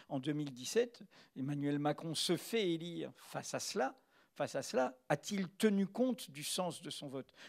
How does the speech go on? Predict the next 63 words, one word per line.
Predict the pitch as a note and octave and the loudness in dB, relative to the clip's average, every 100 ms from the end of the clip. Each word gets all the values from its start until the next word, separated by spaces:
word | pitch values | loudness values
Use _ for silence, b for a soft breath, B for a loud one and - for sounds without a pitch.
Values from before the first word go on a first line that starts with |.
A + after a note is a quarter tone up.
| - | -2
Moi, | C#3+ D#3 | 4 6
ma | C#3+ | 6
réponse | D3+ C3 C4 B3+ - - | 2 4 4 4 0 -6
objective | C3+ B2+ D3 - E3+ D#3 | -6 0 -2 -2 -10 -8
de | C3 C#3 | -4 -4
journaliste | C3+ D3 C3+ C#3 D3+ - | 0 2 2 0 -6 -10
aujourd'hui | D3 C3 B2+ C3+ | -10 -10 -8 -6
un | C3+ C3 | -4 -4
an | B2+ | -4
et | |
demi, | B2+ C4 A#3+ | -4 -4 -4
et | C3 | -8
je | A#2+ | -10
le | B2 | -10
lui | A#2+ B2 | -8 -6
ai | C3+ | -6
dit | B2+ D3 | -8 -10
lors | B2+ B2 | -10 -10
de | A2+ B2+ B B - | -12 -14 B B -2
l'interview | B2+ A#2+ C3 A#2+ C#3 B2+ | 0 2 0 -2 -8 -10
qu'on | - B2+ | -10 -10
a | B2 | -8
fait | - | -8
le | B2 | -8
quinze | A#2 C3+ A#2+ | -4 -4 -4
avril, | B2+ F#3 B3 B - | -2 -2 -2 B -8
eh | |
bien | B2+ G3+ | 2 4
non, | F#3+ F#3+ - | 4 0 -2
il | E3 | 0
n'en | D#3+ | 2
a | D3 | 2
pas | - F3+ | 0 -2
tenu | G#3+ F#3+ | -2 -6
compte. | D3+ C#3+ - - | -6 -10 -10 -12
Et | |
du | - - | -10 -6
coup, | C#4 C#4+ B B B - - - | -2 -2 B B B -20 -20 -4
la | C3+ C#3+ | 0 2
montre | E3+ F#3 - | 2 0 0
tourne, | - D4 B3+ F3+ | 0 0 -2 -2
en | |
effet. | C#3 B2+ B2+ A2+ b | -4 -6 -8 -10 b
Et | - | -6
elle | C3 A#2 | -4 -4
tourne | E3 D3 | -4 -6
pour | C3 C#3+ | -6 -8
les | C#3 | -6
européennes. | C3+ D3+ D#3 C#4 C4 G#3 - | -2 -2 2 2 2 -2 -6
Elle | - | -6
tourne | - D#3 D3 | -4 -4 -4
pour | - | -4
les | C3 A#2+ | -4 -4
européennes | B2 B2 A3+ C#4 | -2 2 4 4
parce | - | 0
que | - | -2
dans | C3 C3 | -2 -2
ce | - | 0
cas-là, | F3 | 2
le | G#3+ D3+ | 2 2
réel | D#3+ F#3 | 4 4
se | F#3+ - | 4 0
venge. | F3+ G3 D#3+ A#2+ | 2 2 0 -8